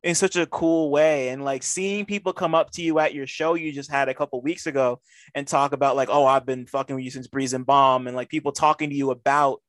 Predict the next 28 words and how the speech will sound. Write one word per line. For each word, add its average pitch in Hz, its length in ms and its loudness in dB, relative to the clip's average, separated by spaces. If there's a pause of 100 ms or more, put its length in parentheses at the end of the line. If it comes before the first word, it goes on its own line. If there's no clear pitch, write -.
(640)
songs 151 460 4
from 151 200 -2
the 131 60 -8
self-titled. 139 760 -2
And, 139 180 -8
like, 127 320 -2 (280)
I 165 120 2
know 175 160 4
Panic 165 480 0
Room 147 220 -4
is 127 160 -8
one 135 380 -2
that's 123 200 -8
kinda 123 340 -2
connected 123 560 -4
with 117 100 -6
a 117 40 -4
lot 120 320 -2
of 117 100 -6
different 117 300 -6
people 123 320 -6
as 117 140 -6
you 117 60 -14
started 120 340 -2
to 120 80 -12
grow 120 200 -2
your 117 160 -4
base 120 400 -6